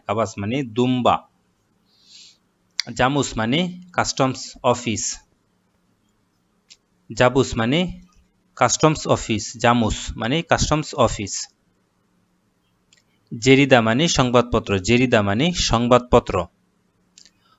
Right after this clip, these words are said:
অলাদ মানে বালক, অলাদ মানে বালক,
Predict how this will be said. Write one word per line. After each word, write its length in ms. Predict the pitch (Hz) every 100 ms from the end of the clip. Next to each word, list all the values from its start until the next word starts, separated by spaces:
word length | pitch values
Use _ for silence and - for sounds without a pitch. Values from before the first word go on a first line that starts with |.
| _
অলাদ 400 | - 120 127 110
মানে 280 | 107 113 156
বালক, 440 | 113 104 117 107 - -
অলাদ 340 | 113 117 117 98
মানে 280 | 101 120 156
বালক, 560 | 107 110 123 107 -